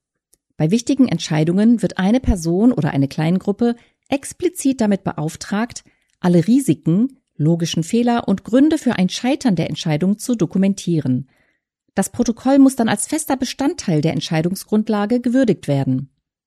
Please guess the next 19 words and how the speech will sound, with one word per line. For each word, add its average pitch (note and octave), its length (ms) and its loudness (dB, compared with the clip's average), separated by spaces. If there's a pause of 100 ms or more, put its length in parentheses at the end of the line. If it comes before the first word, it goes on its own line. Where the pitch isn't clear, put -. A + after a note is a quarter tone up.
Dissent-Protokolle B3+ 1160 0
sind - 240 -2
ein F#3 200 0
Werkzeug G3+ 680 -2 (120)
des - 180 -6
Open-Ended G3+ 840 0
Unlearning. E3 840 0 (560)
Sie B3+ 140 -2
zwingen, C#4 540 4
die G#3+ 200 -2
Sicherheit G3+ 720 -2
der D3 260 0 (440)
„Wir E4 120 -2
sind B3+ 180 0
uns F#3 180 -6
einig“ A3+ 360 2
Autobahn D#3+ 560 -2 (240)
zu F3 140 -2
verlassen, E3 680 -2